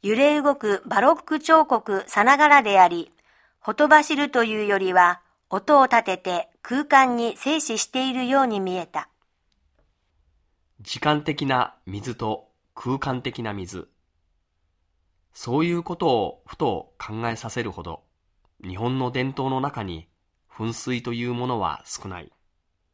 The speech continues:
Speaker 2: せせらぎを作り、滝をかけ、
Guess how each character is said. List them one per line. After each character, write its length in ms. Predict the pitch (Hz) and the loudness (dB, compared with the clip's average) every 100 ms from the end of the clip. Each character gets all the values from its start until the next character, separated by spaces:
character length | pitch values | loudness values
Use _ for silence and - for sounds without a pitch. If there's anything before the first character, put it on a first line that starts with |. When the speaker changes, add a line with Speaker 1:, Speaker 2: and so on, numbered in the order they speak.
| _ _ _ _ _ _ | _ _ _ _ _ _
Speaker 2:
せ 200 | - 104 | -18 -12
せ 160 | - 131 | -6 -2
ら 120 | 123 | -2
ぎ 140 | 131 | -2
を 140 | 127 117 | -4 -6
作 220 | - 117 | -10 -12
り、 200 | 90 - _ _ _ _ - | -12 -18 _ _ _ _ -20
滝 320 | - - 131 | -16 -10 -4
を 120 | 127 | -4
か 100 | 123 | -6
け、 260 | 117 80 | -12 -16